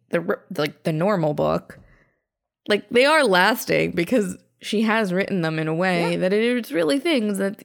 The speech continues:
Speaker 1: girls go through at this age. So, to does twelve-year-old me like the book? Probably because even though, actually, I was not, I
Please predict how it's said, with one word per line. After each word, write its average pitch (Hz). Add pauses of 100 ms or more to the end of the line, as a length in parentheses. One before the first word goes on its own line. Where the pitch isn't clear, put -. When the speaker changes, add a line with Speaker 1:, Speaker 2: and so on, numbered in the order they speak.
(140)
Speaker 1:
girls 190
go 202
through 147
at 151
this 151
age. -
So, 175 (280)
to 247
does 202
twelve-year-old 180
me 170
like 156
the 156
book? 147 (800)
Probably 285
because 214
even 214
though, 202 (300)
actually, 208
I 180
was 185
not, 180
I 180